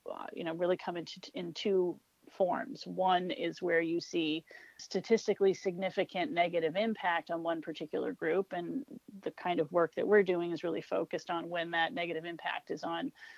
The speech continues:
lower income Black and Latino families. Um, or two, when a policy perpetuates segregation. So putting aside the negative impact,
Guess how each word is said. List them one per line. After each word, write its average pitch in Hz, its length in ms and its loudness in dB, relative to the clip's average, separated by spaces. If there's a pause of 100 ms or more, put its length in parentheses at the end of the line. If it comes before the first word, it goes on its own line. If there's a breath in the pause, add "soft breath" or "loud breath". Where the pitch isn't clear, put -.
(220 loud breath)
lower 170 260 0
income 156 540 -2
Black 165 260 4
and 143 80 -2
Latino 208 380 0
families. 170 580 -4 (520 loud breath)
Um, 180 240 2
or 202 200 6
two, 208 680 6 (340 loud breath)
when 226 480 4 (100)
a 196 80 2
policy 208 920 2 (340)
perpetuates 214 800 0
segregation. 170 640 -2 (340)
So 170 460 2 (280)
putting 208 260 2
aside 190 420 6
the 175 60 -4
negative 170 340 -2
impact, 214 760 2